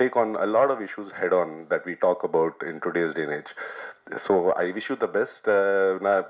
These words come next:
I saw the songs, uh, முதல் தடவை நான் பார்த்தேன். ஏ ஆர் ரஹ்மான் சார் கூட மீட் பண்றதுக்காக அந்த வாய்ப்பு கொடுத்துருக்கீங்க. ரொம்ப நன்றி கிருத்திகா அவர்கள். And, um, நான் டான்ஸ்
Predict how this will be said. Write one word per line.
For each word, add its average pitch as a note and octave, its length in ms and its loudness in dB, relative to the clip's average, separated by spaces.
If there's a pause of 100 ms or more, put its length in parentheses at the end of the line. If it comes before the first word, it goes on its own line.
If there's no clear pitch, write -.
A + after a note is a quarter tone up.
(100)
I F#2 220 2
saw G#2+ 140 2
the G#2 140 -2
songs, G2+ 300 2 (840)
uh, F2+ 320 -2
முதல் F#2+ 300 2
தடவை G2+ 260 2
நான் G2 140 -2
பார்த்தேன். G#2 440 2
ஏ G2 60 4
ஆர் G2+ 160 6
ரஹ்மான் G2 260 0
சார் G2 280 2
கூட F#2+ 220 -2 (420)
மீட் G#2 320 0
பண்றதுக்காக F#2+ 580 0
அந்த F2 140 0
வாய்ப்பு G2 400 -2
கொடுத்துருக்கீங்க. G2 420 -6
ரொம்ப G2+ 240 0
நன்றி F#2+ 300 -2
கிருத்திகா F#2 500 -2
அவர்கள். A2 320 2 (540)
And, F#2+ 380 -4
um, F2+ 440 0 (440)
நான் A2+ 460 2 (240)
டான்ஸ் G#2+ 220 2